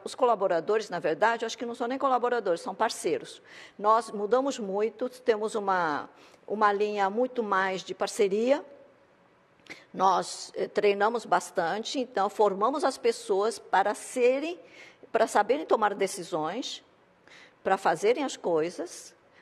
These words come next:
mas mantemos uma come-, conexão muito forte pra, de acompanhamento, porque eu acho que mais cabeças pensam melhor.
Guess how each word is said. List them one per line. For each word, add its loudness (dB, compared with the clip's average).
mas -4
mantemos -2
uma -2
come-, -6
conexão -2
muito -6
forte 0
pra, 0
de 0
acompanhamento, -2
porque 0
eu 0
acho -2
que -12
mais -2
cabeças -2
pensam -8
melhor. 0